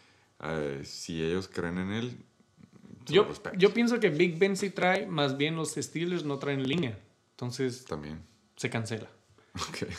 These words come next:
Speaker 2: Yo no quiero hablar de Big Ben. Vamos a, ¿has
Speaker 1: Esta
Speaker 2: escuchado
Speaker 1: está
Speaker 2: de
Speaker 1: tri-,
Speaker 2: Kim
Speaker 1: está
Speaker 2: Kardashian?
Speaker 1: triste. <laughs>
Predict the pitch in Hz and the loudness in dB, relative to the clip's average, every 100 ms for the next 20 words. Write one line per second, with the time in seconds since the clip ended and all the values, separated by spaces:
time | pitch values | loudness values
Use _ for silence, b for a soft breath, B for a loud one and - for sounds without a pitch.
0 | 87 - 156 190 196 196 185 170 156 135 | -12 -4 2 4 6 6 6 4 2 2
1 | 127 - b b b _ - 160 190 190 | -2 -8 b b b _ -6 0 0 2
2 | 175 147 135 127 - - _ _ _ _ | 2 2 0 -4 -8 -20 _ _ _ _
3 | _ _ - 123 139 151 147 - 165 190 | _ _ -14 -10 -6 -2 2 4 8 8
4 | 175 139 127 170 180 175 190 190 214 - | 8 6 6 4 6 6 4 2 0 0
5 | - - 170 139 120 113 - 117 123 - | 0 2 2 2 2 -2 -2 0 2 2
6 | 113 - 117 - | 0 0 -2 -2